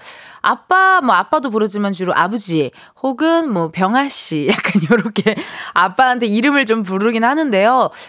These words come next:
딸들 있는 집은 이런 집들이 종종 있는 것 같더라고요. 예. 일오이팔님,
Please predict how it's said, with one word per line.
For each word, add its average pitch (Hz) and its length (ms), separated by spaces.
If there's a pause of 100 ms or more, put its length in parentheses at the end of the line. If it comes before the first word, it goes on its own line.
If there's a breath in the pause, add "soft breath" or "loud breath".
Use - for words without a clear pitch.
딸들 494 500
있는 359 240
집은 233 460
이런 262 340
집들이 226 300
종종 196 260
있는 170 240
것 302 80
같더라고요. 208 840
예. 156 340 (480 loud breath)
일오이팔님, 220 1200